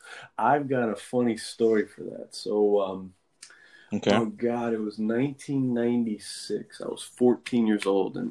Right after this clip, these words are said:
Speaker 1: I was very thankful. I, I got a cousin of mine who was a little bit older than me,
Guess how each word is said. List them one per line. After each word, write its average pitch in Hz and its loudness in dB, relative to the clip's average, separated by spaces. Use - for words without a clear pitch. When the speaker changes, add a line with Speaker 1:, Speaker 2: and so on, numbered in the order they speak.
Speaker 1:
I 107 6
was 104 0
very 120 8
thankful. 113 4
I, 107 4
I 110 2
got 107 4
a 101 -2
cousin 117 0
of 104 2
mine 95 -2
who 101 -2
was 95 -4
a 110 -4
little 139 4
bit 123 4
older 113 6
than 101 0
me, 98 -4